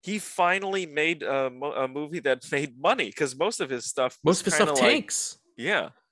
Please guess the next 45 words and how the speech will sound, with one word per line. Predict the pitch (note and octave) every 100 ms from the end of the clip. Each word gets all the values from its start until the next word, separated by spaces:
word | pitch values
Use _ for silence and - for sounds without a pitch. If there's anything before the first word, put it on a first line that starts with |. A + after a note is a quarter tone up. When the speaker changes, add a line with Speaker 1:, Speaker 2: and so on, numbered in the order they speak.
| -
Speaker 2:
Even | G#3+ B3
Tron | F3 G3+ G3+ F#3
Legacy, | A3 C#4+ - D#3+
which | D#3+ D3 - - A2+
I | D#3+
love | F3 A#2 D3
as | C#3 A#2+
a |
Tron | - C3 C#3+ C#3+
guy. | F2+ F#2+ B2 F3 _ _
I, | C3 -
I | B2+
know | C3 C3 C3 C3+
it's | C3+ -
not | A#2+ A#2+
a | C3
Speaker 1:
Oh, | E3
I |
Speaker 2:
great | D3
Speaker 1:
loved | D3 C3+
Speaker 2:
movie. | A#2 E3
Speaker 1:
it |
too. | F3+ D#3+
Speaker 2:
I |
love | D#3+ B2+ E3+ -
Tron | B2 G2+
Legacy. | F#2+ A2 - C#3 - - - -
But | D#3
Speaker 1:
It's | F#3
Speaker 2:
that | C4+
Speaker 1:
super | C#4 A3+
Speaker 2:
movie | A3+ G#3
Speaker 1:
fun. | D3
Speaker 2:
was, | D#3+
like, | F3 D#3+
considered | E3 D3 F3 E3+
a, | E3 -
a | C#3+
failure, | - D#3+ C#4+ D#3+ - - _ _ _ _ _ A#2+
right? | F3+
It | G3
didn't, | G#3 E3+
didn't | G3 G#3+
make | F#3+ B3+
money. | D#3 - -